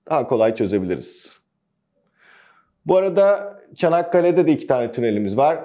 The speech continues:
Assos ve Troya tünelleri. Bu da, burada da Çanakkale'de yeni köprümüz var.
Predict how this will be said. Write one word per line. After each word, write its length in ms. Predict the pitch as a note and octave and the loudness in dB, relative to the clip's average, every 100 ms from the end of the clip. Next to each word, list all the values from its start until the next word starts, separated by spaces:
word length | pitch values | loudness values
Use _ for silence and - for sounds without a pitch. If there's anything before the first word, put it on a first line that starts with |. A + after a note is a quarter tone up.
| - | -4
Assos 400 | A#2+ B2+ D3+ - | -4 0 -2 0
ve 340 | D3+ E3 E3+ - _ _ _ - | 2 2 0 -10 _ _ _ -2
Troya 340 | D3 D3+ C3+ | 0 0 0
tünelleri. 720 | A2 G#2 G2 G2 B2+ D#3+ - - _ _ | 0 0 2 2 2 0 -4 -18 _ _
Bu 180 | C3 D#3 | 0 2
da, 240 | D3+ D3 A2+ | 2 0 -4
burada 240 | B2+ B2+ | -2 0
da 120 | C#3 | 0
Çanakkale'de 520 | C3+ B2+ C3 C3 A#2+ A2+ | 0 0 0 0 2 2
yeni 280 | A2 A#2+ | 4 2
köprümüz 440 | A#2+ C#3 C#3 C#3+ C#3 | 2 -2 -2 -4 -2
var. 200 | D3 | -2